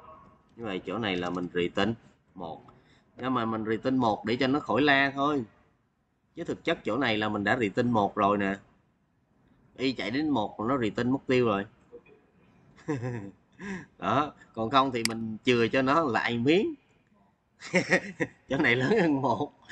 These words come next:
<laughs> thì nó nhảy xuống dưới, đúng không? Đó, thì đường nào cũng được hết trơn á. Rồi, ok. Bây giờ mình sẽ tìm ước chung lớn nhất của hai số. Hai số,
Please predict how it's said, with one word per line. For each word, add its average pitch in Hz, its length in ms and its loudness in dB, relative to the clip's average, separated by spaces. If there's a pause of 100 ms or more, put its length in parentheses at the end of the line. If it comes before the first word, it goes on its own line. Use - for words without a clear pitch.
(160)
<laughs> 233 320 2
thì 156 140 4
nó 139 120 -2
nhảy 139 220 2
xuống 175 280 0
dưới, 233 220 4 (440)
đúng 185 180 2
không? 185 260 2 (600)
Đó, 127 260 -10 (160)
thì 110 100 -4
đường 120 200 2
nào 110 220 2
cũng 147 100 2
được 127 160 4
hết 139 100 -4
trơn 156 180 4
á. 190 140 2 (760)
Rồi, 85 220 -12 (420)
ok. 87 100 -6 (1000)
Bây 104 160 -2
giờ 95 120 0
mình 87 240 -6
sẽ 87 240 -4
tìm 87 460 -2
ước 135 180 0 (140)
chung 113 240 0
lớn 120 240 2
nhất 156 180 0 (840)
của 90 240 -10
hai 117 260 -4
số. 127 380 -4 (1900)
Hai 104 180 -6
số, 110 360 -4